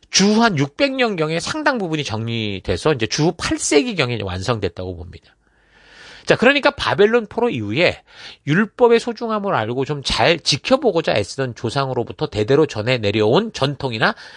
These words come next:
가르침을 말하는 거죠. 미쉬나 토셉타, 게마라와 같이 모세 오경 외에 랍비들의 입으로 전해져 내려온 율법 해석서이면서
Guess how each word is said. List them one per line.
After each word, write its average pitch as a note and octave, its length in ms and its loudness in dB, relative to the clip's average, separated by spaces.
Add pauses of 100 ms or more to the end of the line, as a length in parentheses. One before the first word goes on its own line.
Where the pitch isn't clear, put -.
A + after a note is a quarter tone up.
가르침을 - 600 -2
말하는 G2 360 -10
거죠. - 280 -20 (400)
미쉬나 A#2+ 640 2 (320)
토셉타, - 800 -2 (180)
게마라와 C3 500 4
같이 G2+ 440 -4 (340)
모세 D#3 400 4
오경 C#3+ 400 2
외에 D3+ 420 2
랍비들의 D#3 640 -2
입으로 C#3 400 0
전해져 A#2 840 2
내려온 G#2+ 500 2 (100)
율법 C3+ 420 0
해석서이면서 A#2+ 1160 2